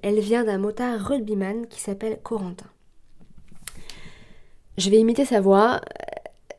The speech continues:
et l'imitation sera très approximative.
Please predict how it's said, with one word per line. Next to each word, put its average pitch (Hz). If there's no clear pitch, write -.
et 196
l'imitation 208
sera 202
très -
approximative. -